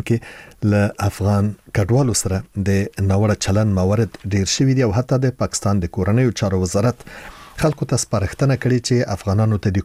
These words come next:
کورونه او کارونه نه ورکوي. د افغانستان او پاکستان ترمنځ په کړکېچ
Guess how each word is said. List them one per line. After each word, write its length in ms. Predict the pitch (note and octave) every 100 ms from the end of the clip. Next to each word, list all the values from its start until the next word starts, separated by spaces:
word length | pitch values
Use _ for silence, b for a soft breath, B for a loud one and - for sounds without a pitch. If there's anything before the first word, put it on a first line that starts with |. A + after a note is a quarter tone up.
| -
کورونه 340 | G#2 C3+ D3 C3 B B B - G2+
او 40 | G2 - -
کارونه 360 | G2+ B2 B2 E2+ - _ A2 A#2
نه 80 | A2+
ورکوي. 400 | F#2+ - F#2+ G2+ B B B B B B B B B E3
د 40 |
افغانستان 440 | C#3+ E3 - E3 D#3
او 20 | C#3+
پاکستان 360 | C3 - D3+ C#3+
ترمنځ 340 | B2+ C3+ C3 -
په 80 | A#2+ A2+
کړکېچ 360 | G2 - D#3+